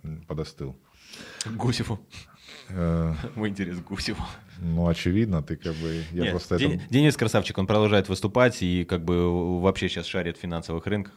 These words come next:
Speaker 2: разносторонний красавец.
Speaker 1: Да. Так, э, вопросы к Андрею. Итак, погнали. Постараюсь быстро их начитывать, а ты постарайся лаконично и быстро отвечать. Сколько ты зарабатываешь?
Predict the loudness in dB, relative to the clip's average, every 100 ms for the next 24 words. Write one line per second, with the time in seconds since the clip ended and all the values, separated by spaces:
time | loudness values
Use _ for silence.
0 | _ -6 -4 -4 -4 -4 -4 -8 -16 _
1 | -20 -14 -12 -12 -18 _ _ -6 -4 -4
2 | -8 -18 _ _ _ _ _ _ -20 -20
3 | -20 _ 4 4 4 -2 0 2 4 4
4 | 4 6 8 6 6 2 2 -2 -2 0
5 | 2 2 6 6 6 4 2 2 2 4
6 | 2 0 -6 -4 4 4 4 4 2 4
7 | 2 2 0 0 2 2 2 2 0 0
8 | -2 2 2 2 0 0 0 -2 0 0
9 | -2 -4 -2 -2 -4 -6 -6 -6 -8 -8
10 | -6 -8 -12 -16 _ -20 -20 -20 -20 -20
11 | _ 2 4 4 4 4 4 4 2 -2
12 | -6